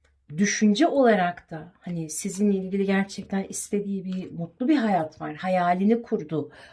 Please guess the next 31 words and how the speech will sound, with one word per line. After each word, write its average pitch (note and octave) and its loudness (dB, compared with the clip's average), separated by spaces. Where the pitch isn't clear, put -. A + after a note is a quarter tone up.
arzu F#3 2
ettiği E3 -4
ama, C#4+ 6
e, F3 -2
buna C4 6
dair A3+ 0
yapma B3 0
konusunda G#3+ 2
ya G#3 2
da G#3+ -2
işte G3+ -2
mesela G#3 0
bir A3 2
mücadele G#3 4
bekliyorsunuz, G3+ 0
işte F#3+ -6
şöyle G3+ -2
yapsın, G3+ -4
böyle G3 -4
yapsın G3+ -4
diyorsunuz A#3+ -4
ya, - 2
işte A#3+ 2
bununla D#4 6
ilgili C4+ 4
<clears throat> C4+ 6
çok D#4 0
fazla A3+ 2
ikilem F#3+ -6
var. F3+ -18
E, E3+ -10